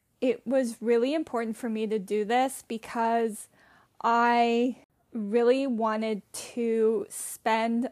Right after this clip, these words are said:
at least a week off of Instagram and TikTok and just focus on creating content and focusing on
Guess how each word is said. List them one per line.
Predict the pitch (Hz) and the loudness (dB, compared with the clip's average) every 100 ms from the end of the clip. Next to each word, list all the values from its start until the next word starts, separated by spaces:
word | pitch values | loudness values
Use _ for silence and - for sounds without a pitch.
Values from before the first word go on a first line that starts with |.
| - | 0
at | 240 - | 2 2
least | 214 214 - - | 2 0 0 2
a | 233 | 4
week | 214 202 202 330 - - - - _ _ - | 6 4 6 6 4 -14 -20 -20 _ _ 6
off | 220 208 - - - | 6 6 2 -6 4
of | 226 214 208 196 - - - - | 6 8 6 2 -8 -20 -14 -2
Instagram | 240 220 233 214 202 | 0 2 2 2 0
and | 208 | 0
TikTok | - - - - - - - | -2 -4 -2 -2 -2 -2 -2
and | 226 220 214 202 | 2 4 4 4
just | 226 220 - | 2 0 2
focus | 226 220 233 - | 2 4 0 2
on | 226 220 | 0 -2
creating | - 226 214 226 | 2 4 4 2
content | - 208 196 220 226 214 214 - - - - - - | 0 -2 -2 0 0 0 -4 -10 -20 -20 -20 -20 -4
and | 233 233 233 220 214 - | 0 4 4 2 0 -4
focusing | - 233 220 240 262 233 220 - | 2 2 2 0 2 2 2 0
on | 220 226 226 220 220 220 | 2 2 4 2 2 2